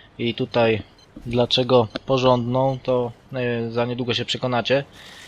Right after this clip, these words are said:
E, będę miał starcie z E sto. E, jaki będzie wynik tego starcia, e, to zobaczycie. E, możecie zauważyć po kolorkach, że, no,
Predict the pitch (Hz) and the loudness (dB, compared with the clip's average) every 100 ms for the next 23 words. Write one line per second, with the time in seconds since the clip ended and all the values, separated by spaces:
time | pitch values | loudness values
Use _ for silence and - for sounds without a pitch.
0 | - - 113 113 117 120 117 117 117 110 | -20 -4 -2 0 0 0 2 0 0 -2
1 | 123 117 - 117 - - 127 117 107 - | 2 2 2 -4 -4 0 4 4 2 0
2 | 123 117 - - 120 107 135 - _ _ | 0 0 -2 -2 2 2 2 -4 _ _
3 | _ _ _ _ - - - - _ 107 | _ _ _ _ -20 -20 -20 -20 _ -4
4 | 107 123 175 143 131 127 123 139 143 123 | 2 4 4 2 4 2 2 0 0 -2
5 | 117 113 131 123 - 117 113 113 _ - | -4 -2 2 0 2 0 0 -4 _ -12
6 | 120 117 110 107 - 120 110 107 107 - | -6 -4 -4 -4 -4 -4 -2 0 0 -2
7 | 135 107 - _ - - - - - 123 | -2 -4 -6 _ -20 -16 -16 -14 -4 0
8 | 123 123 139 143 143 135 135 127 123 110 | 2 0 0 0 2 4 4 6 4 4
9 | 120 - 127 123 131 131 110 113 113 - | 0 -2 -4 2 4 4 4 0 0 -2
10 | - - - - 113 117 113 117 117 117 | -10 -16 -20 -18 -10 -8 0 2 4 4
11 | 117 117 113 131 151 143 135 | 4 2 0 -2 0 2 0